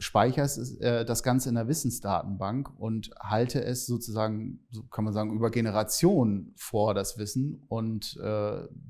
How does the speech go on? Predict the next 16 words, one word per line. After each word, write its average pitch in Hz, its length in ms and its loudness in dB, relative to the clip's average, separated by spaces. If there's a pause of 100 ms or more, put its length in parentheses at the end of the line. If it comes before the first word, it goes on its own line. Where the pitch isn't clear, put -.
(480)
biete 123 280 0
es 123 220 0
den, 113 360 2
den 110 160 -2
neuen 117 260 4
Mitarbeitern 110 540 2
direkt 107 360 -2
an. 160 260 4
Das 113 220 0
ist, 104 180 -8
geht 107 140 -4
das 101 120 -6
Onboarding 123 600 2
auch 107 100 -4
viel 107 180 -6
schneller, 107 460 -2